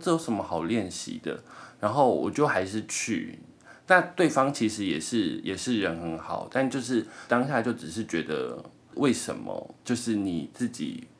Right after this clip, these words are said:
没有做这件事情？然后后来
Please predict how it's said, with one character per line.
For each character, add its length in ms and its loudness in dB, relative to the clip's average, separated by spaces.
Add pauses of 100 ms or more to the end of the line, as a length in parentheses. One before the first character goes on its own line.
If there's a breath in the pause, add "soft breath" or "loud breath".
(140)
没 160 0
有 260 2 (360)
做 260 6
这 160 0
件 260 -2
事 280 -6
情？ 240 -10 (120)
然 160 -2
后 60 -2
后 100 2
来 160 4